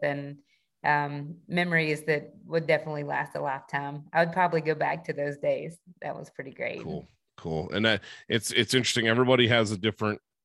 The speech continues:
Speaker 2: a different bird and a different way they wanna hunt 'em. And you're the second person that said it's not a bird and it's not a place.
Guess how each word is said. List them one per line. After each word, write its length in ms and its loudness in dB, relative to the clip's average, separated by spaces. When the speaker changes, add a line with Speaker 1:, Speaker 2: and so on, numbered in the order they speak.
Speaker 2:
a 80 0
different 500 0
bird 380 8
and 80 2
a 60 0
different 340 -2
way 220 4
they 100 6
wanna 280 4
hunt 240 0
'em. 200 -2
And 680 4
you're 160 4
the 80 4
second 400 0
person 360 0
that 160 -6
said 280 0
it's 320 -6
not 260 4
a 40 2
bird 680 4
and 120 -4
it's 180 -6
not 220 2
a 140 2
place. 540 0